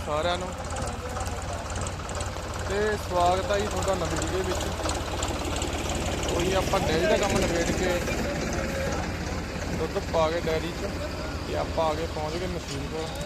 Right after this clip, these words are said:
ਤਾਂ ਵੀ ਹੁਣ ਮਸ਼ੀਨ ਚਲਾਵਾਂਗੇ ਆਪਾਂ। ਤੇ ਬਾਈ ਚਲਾ ਰਹੀ ਮਸ਼ੀਨ, ਨੋਵੋ ਜੋੜਿਆ ਵਾ ਛੇ ਸੌ ਪਚਵੰਜਾ। ਐਤਕੀ ਆਪਾਂ ਸ਼ੁਰੂ ਤੇ ਜੋੜਦਾ, ਪਿਛਲੇ ਸਾਲ ਆਪਾਂ ਥੋੜ੍ਹਾ ਲੇਟ ਲਿਆਂਦਾ ਤਾ ਇਹ,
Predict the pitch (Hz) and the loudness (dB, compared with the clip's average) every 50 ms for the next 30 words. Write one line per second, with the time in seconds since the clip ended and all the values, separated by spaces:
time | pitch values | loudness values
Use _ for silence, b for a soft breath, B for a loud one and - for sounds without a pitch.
0 | - - - - - - - - - - - 302 - - - - - - - 147 | -4 -6 -6 -6 -6 -6 -6 -4 -4 -4 -4 -4 -4 -6 -6 -6 -6 -6 -6 -4
1 | 147 156 165 170 175 180 180 165 - - 170 170 170 165 180 170 165 160 170 180 | -2 -2 0 0 0 0 -2 -2 -2 -2 -2 -2 -2 0 2 4 4 4 4 2
2 | 190 196 196 185 - - 190 190 190 185 - - - - - - - - - - | 2 2 2 0 0 -2 -2 -4 -2 -4 -6 -6 -6 -8 -8 -8 -8 -8 -8 -8
3 | - - - - - - - - - - - - - - - - - - - - | -8 -8 -8 -6 -6 -6 -6 -6 -6 -6 -8 -8 -8 -8 -8 -6 -6 -6 -6 -6
4 | - - - - - - - - - - - - - - - - 185 214 196 165 | -8 -8 -8 -8 -6 -6 -6 -8 -6 -6 -8 -8 -8 -6 2 6 6 6 8 10
5 | 190 190 196 214 208 - 233 214 202 202 202 202 208 220 220 214 196 - - - | 12 12 12 12 12 10 12 12 12 12 12 12 12 12 10 10 8 6 6 6
6 | 180 180 180 185 196 202 202 202 196 - - - - - - - - - - - | 8 8 8 8 8 8 6 6 4 2 -4 -6 -6 -6 -6 -6 -8 -8 -8 -8
7 | - - - - - - - - - - - - - - - - - - - - | -8 -8 -8 -8 -8 -6 -6 -6 -6 -6 -6 -6 -6 -8 -8 -8 -8 -8 -8 -8
8 | - - - - - - - - - - 147 147 156 156 151 160 170 160 147 147 | -8 -8 -8 -8 -6 -6 -8 -6 -4 -2 2 4 6 6 8 8 8 8 8 6
9 | 139 139 139 147 151 151 156 160 165 165 160 - - 147 135 - 151 - - 131 | 6 8 8 8 8 8 8 8 6 4 2 0 0 -2 0 0 -2 -2 0 -2
10 | 143 135 143 147 147 151 156 151 156 151 156 147 - - - - - - - - | 0 2 2 2 6 8 8 8 8 6 4 0 -4 -6 -8 -8 -8 -8 -6 -6
11 | - - - - - - - - - - - - - - - - - - - - | -6 -6 -6 -6 -6 -6 -6 -8 -8 -8 -8 -8 -8 -8 -8 -8 -8 -8 -8 -8
12 | - - - - - - - - - - - - - - 139 147 151 147 147 165 | -8 -8 -6 -6 -8 -8 -8 -8 -8 -8 -6 -2 2 4 4 4 4 4 4 2
13 | 165 - - 175 165 - 180 170 185 190 190 208 202 165 165 156 151 147 147 170 | 2 6 6 4 4 6 2 2 2 6 6 6 8 8 6 6 6 6 6 4
14 | 170 - 175 170 175 175 160 175 170 170 170 165 - 175 170 165 170 180 196 190 | 4 4 4 6 6 6 6 8 8 8 6 8 8 6 6 8 8 6 8 8
15 | 160 143 143 131 143 165 180 185 170 165 165 160 170 165 175 | 10 8 8 8 6 6 6 6 6 4 4 4 4 2 2